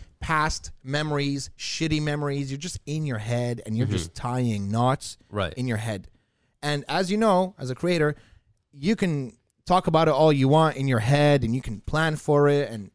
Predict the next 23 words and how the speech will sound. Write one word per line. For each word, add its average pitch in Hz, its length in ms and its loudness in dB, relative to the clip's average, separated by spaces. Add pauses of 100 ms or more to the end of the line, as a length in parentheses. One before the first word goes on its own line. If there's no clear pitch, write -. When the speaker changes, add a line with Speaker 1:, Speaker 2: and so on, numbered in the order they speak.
(280)
Speaker 1:
it 117 180 -4
really 175 240 2
doesn't 147 280 0
matter 139 400 0
until 127 320 -4
you 127 100 -2
start 123 440 0
actually 117 440 -2 (440)
doing 113 320 0
it, - 300 -18 (500)
Speaker 2:
Mm-hmm. 107 220 -6 (120)
Speaker 1:
right? 120 220 -2 (220)
So - 140 -2
I 135 100 0
feel 196 200 -2
like 170 220 0 (440)
this 143 160 -6
whole 180 240 0
asking 143 440 0
the 120 80 0
universe 156 680 -2 (880)
is 143 260 -4 (220)
really 175 500 2